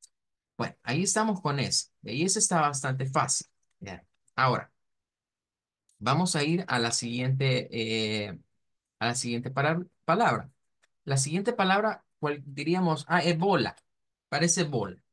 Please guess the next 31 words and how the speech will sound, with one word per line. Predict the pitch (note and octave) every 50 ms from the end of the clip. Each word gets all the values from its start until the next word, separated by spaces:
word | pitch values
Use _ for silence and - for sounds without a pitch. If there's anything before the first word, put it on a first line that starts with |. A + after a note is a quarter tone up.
| _ _ -
Bien, | G#2 G2+ G2 G2+ -
em, | - G#2+ A#2+ B2 B2+ B2+ C3 C3 C3 B2+ C3 B2+ - - _ _ _ _ -
sí, | - - - D3+ D#3+ -
se | - - C#3 C3+
parece, | C3 C3 C3 B2+ A2+ - - F2+
pero | - A#2 A2+ A2+ - - _ _ _ _ _ _ _ _ _
¿cuál | D#3 D#3 E3+ F3 F3+ G3 G3 - - -
es | D3+ D#3+ E3 F3 E3+ F3 - - -
la | - C3 C3 B2+ B2 B2 A#2+ -
pronunciación | - A#2+ B2 B2 B2 B2+ C3 - G#2+ - - D#3+ D#3 D3+ D3+
correcta? | - - C3 B2 B2+ C3 B2+ G#2 - - _ _ _ _ _ _ _ _ _ _ _ -
Vamos | - - - -
a | B2+
ir | C3+ D3 D#3+
acá | E3 E3 E3 F3+ F#3 G#3+ A3 A3 _ _ _ _ _ _ -
y | C#3+ D#3 F#3+ A#3+ A#3+ - - _
vamos | - C3 C3 C3 D3 E3+ E3+ E3+
a |
encontrarnos | E3+ E3 C#3+ C3+ C3+ C3+ C#3 D#3 E3 E3 D#3+ C#3+
aquí | C3 C3 - D3+ D3+ C#3+
ya | C#3 C#3 C#3 C3+
con | C3+ C#3+ C#3 C#3 C3+ C3
algo | - B2 C3 C3 C#3 C#3 C#3+ C#3 C3+
que | - A#2+ A2+ A2 - -
nos | B2 B2 A#2+ A#2+ A#2 A#2 A#2
va | B2
a | B2
dejar | C3 C3 C3 B2 B2 -
pensando | - C3 C3 C3 - A2 G#2 G2+ G#2 A#2+
un | C3+ C3+
poco. | C3 A#3 A#3 A3+ - - -